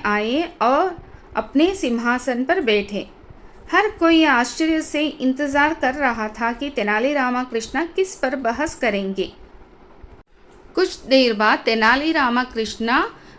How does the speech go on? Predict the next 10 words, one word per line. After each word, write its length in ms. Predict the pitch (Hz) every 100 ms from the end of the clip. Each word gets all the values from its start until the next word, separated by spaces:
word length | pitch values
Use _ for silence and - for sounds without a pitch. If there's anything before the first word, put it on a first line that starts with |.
| -
अपने 320 | 262 269 359
नौकर 480 | 311 254 247 285 302
के 200 | 294 262
साथ 400 | 247 - 214 262 330 - - - -
अंदर 400 | 226 240 302 - 202
आए। 380 | 190 185 180 - - - -
उन्होंने 540 | 247 294 359 320 269 330
उसके 440 | - 269 - 330
हाथ 460 | 262 247 240 - 233
में 280 | 247 339